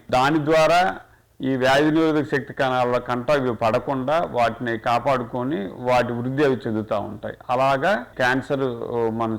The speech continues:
శరీరంలో అదుపు తప్పి, ఏ, కంట్రోల్ చేయలేని పరిస్థితిలో ఉండి అన్ని పార్ట్లకి పాకిపోతూ ఉంటుంది.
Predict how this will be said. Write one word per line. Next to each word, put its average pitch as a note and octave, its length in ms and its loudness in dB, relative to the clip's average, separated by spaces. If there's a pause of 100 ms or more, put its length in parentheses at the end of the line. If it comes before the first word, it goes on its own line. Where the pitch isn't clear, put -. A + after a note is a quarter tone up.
శరీరంలో A#2 520 -2
అదుపు A2+ 340 -2
తప్పి, D#3 400 -4 (460)
ఏ, A#2 140 2
కంట్రోల్ B2 840 -2
చేయలేని A2+ 300 0
పరిస్థితిలో A2+ 560 -4
ఉండి A#2 380 -2
అన్ని A#2 280 -4
పార్ట్లకి B2 800 -4 (380)
పాకిపోతూ A2+ 540 -2
ఉంటుంది. G2+ 580 -6